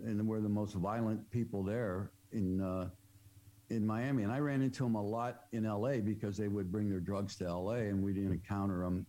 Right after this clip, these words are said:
in my work. So when Tom said he was gonna do this, I thought it would be really a good project to highlight what was going on in Miami and L A at this time. And, uh,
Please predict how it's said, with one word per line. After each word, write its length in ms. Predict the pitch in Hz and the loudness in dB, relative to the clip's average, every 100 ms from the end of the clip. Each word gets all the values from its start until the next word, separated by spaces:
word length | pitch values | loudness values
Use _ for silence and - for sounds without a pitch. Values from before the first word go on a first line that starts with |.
| - | -2
in 140 | 90 | 0
my 160 | 95 127 | 0 0
work. 360 | 104 82 95 - _ - - - - - | 0 -2 -4 -14 _ -20 -20 -20 -20 -20
So 240 | - 120 | -6 0
when 160 | 110 113 | 2 2
Tom 320 | 110 131 131 | 2 2 2
said 160 | 131 127 | 2 0
he 80 | 113 | 2
was 160 | 104 | 0
gonna 240 | 95 110 101 | 0 0 2
do 220 | 120 131 | 2 2
this, 200 | 104 90 | 0 -2
I 60 | |
thought 220 | 107 107 101 | -2 -2 0
it 40 | |
would 200 | 90 87 | 0 0
be 240 | 98 98 - | 2 2 0
really 440 | 104 107 104 101 - - 98 | -2 0 2 0 -2 -8 -4
a 160 | 90 101 - | -2 -4 -2
good 280 | 113 104 - | -2 0 -4
project 640 | - 110 98 98 95 - - - - | -4 -2 0 -2 -4 -8 -18 -18 -6
to 360 | 101 92 95 80 | -2 0 0 -2
highlight 440 | 101 101 98 98 - - - - - | -2 0 0 -2 -4 -16 -20 -20 -12
what 340 | 104 104 107 | -4 -2 -2
was 140 | 98 90 | -4 -2
going 260 | 104 98 | 0 2
on 220 | 98 98 | 2 0
in 60 | 90 | 2
Miami 680 | 87 87 98 101 98 101 98 | 0 2 0 2 2 2 2
and 120 | 90 | 2
L 200 | 87 92 | 0 0
A 120 | 95 | 0
at 140 | 90 85 | -2 -2
this 160 | 87 | -6
time. 360 | - 85 87 101 - - - - - - - | -4 -2 0 -2 -6 -18 -20 -20 -20 -20 -8
And, 420 | 95 92 92 87 95 | -4 0 0 0 0
uh, 260 | 92 95 | 0 0